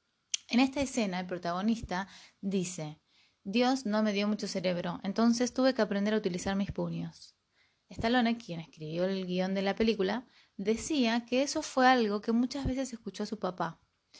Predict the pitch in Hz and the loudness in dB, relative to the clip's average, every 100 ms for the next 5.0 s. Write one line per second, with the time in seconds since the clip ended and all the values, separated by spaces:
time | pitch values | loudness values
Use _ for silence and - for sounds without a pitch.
0 | - - - 214 214 214 226 262 285 294 | -20 -14 -4 2 4 4 4 2 0 4
1 | 285 240 233 214 208 208 220 220 220 196 | 4 6 4 0 0 0 0 2 2 2
2 | 208 220 196 185 185 196 190 180 175 175 | 0 0 2 2 2 2 0 -2 -2 -2
3 | 165 156 165 _ _ _ _ _ _ _ | -4 -4 -8 _ _ _ _ _ _ _
4 | _ - - 254 277 - 247 196 185 208 | _ -20 0 2 2 4 4 4 0 -4